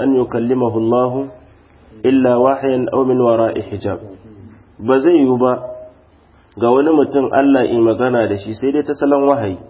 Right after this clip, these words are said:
a kimsa masa a rai, ko ya gani a mafarki, aw min wara'i hijab, ko ya magana da shi da shamaki tsakani, ba zai iya ganin Allah ba. Aw yursila rasula,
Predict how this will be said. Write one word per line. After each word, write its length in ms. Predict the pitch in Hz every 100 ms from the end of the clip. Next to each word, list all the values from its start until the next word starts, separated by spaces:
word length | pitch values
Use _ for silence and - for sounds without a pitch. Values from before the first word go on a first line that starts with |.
| -
a 80 | 101
kimsa 400 | - 139 135 117
masa 240 | 123 127 107
a 100 | 117
rai, 160 | 127 - - _ _ _ _ _ _ -
ko 140 | 127 135
ya 80 | 120
gani 280 | 127 135 120
a 80 |
mafarki, 560 | 120 123 131 131 127 135 - _ _ _ _ _
aw 160 | - 147
min 140 | 151 143
wara'i 400 | 131 131 127 120
hijab, 400 | 113 127 123 139
ko 100 | 135
ya 60 |
magana 380 | 127 120 123 113
da 60 | 107
shi 160 | - 123
da 80 | 107
shamaki 480 | 110 107 120 - 110
tsakani, 400 | 101 98 98 101
ba 80 | 107
zai 160 | 113
iya 160 | 117 107
ganin 240 | 95 98 98
Allah 300 | 98 92 92
ba. 120 | - _ _ _ _ _ _ _ _ _ - -
Aw 80 |
yursila 480 | 113 123 113 113 110
rasula, 480 | 101 98 120 107